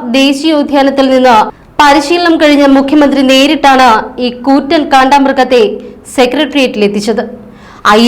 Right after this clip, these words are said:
എ എസ്, ഐ പി എസ് ശ്രേണിയിൽപ്പെട്ട കാണ്ടാമൃഗങ്ങളിൽ ഒന്നാണിത്. മുൻ പ്രിൻസിപ്പൽ സെക്രട്ടറി എം ശിവശങ്കർ, എ ഡി ജി പി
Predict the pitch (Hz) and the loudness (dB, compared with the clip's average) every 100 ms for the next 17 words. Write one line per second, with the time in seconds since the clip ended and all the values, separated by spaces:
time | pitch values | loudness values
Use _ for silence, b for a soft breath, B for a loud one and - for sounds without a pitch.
0 | 240 240 240 - 240 240 285 285 330 330 | 4 2 0 -6 -2 2 2 2 2 2
1 | 320 285 294 294 294 277 277 277 277 262 | -2 0 2 4 2 2 0 0 2 2
2 | 269 311 285 277 269 262 254 196 - 214 | 2 2 0 2 2 2 2 0 -2 -2
3 | 208 202 208 - - - - - B B | 0 2 2 -2 -4 -12 -20 -20 B B
4 | B B B - 302 403 440 440 359 339 | B B B 0 2 4 2 2 2 4
5 | 339 - 381 370 349 339 - 320 294 269 | 2 2 0 0 -2 -2 0 -2 0 0
6 | 277 277 285 277 320 311 269 254 240 - | 2 2 2 0 0 2 2 2 2 -4
7 | B B - 240 254 254 247 277 | B B -2 0 2 2 0 0